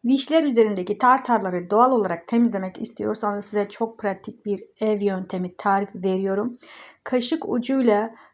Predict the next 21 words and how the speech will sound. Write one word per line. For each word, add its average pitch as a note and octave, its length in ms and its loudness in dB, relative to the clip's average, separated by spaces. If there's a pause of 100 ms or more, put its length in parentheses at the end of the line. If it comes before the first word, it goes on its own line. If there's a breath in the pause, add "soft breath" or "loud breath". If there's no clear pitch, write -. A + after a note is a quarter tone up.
kabartma A#3 600 2
tozunu F#3 520 -4
kabınıza G3+ 520 0
alın. G#3+ 480 -2 (600 loud breath)
Aynı C4+ 360 6
oranda A3 440 2
da G3+ 200 2 (260)
karbonat G3+ 680 4
ekleyin. B3+ 640 0 (420 loud breath)
Her A#3+ 200 2
iki C#4 220 0
malzemeyi G3 720 2
iyice A#3 560 2 (420 loud breath)
karıştırın. A3 720 0 (340 loud breath)
Dişlerinizi D4 640 4
öncelikle C4+ 920 2 (260 soft breath)
diş - 340 -4 (400)
fırçasıyla, G#3 800 0
iyice A#3 500 2
diş A#3+ 200 0
macunuyla G3 800 0